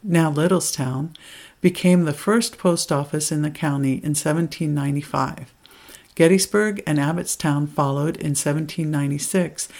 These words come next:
and Fairfield in seventeen ninety-eight. As a rule, a day's travel along colonial roads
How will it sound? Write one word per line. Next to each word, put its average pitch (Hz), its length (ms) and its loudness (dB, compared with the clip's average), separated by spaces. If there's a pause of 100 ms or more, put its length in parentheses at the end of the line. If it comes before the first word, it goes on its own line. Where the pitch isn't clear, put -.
(240)
and 160 120 0
Fairfield 180 600 2
in 147 160 -2
seventeen 156 560 -2
ninety-eight. 147 680 0 (720)
As 170 160 4
a 160 80 0
rule, 196 520 4 (220)
a 160 80 -2
day's 180 400 4
travel 160 720 -2
along 156 400 0
colonial 165 600 2
roads 139 440 -2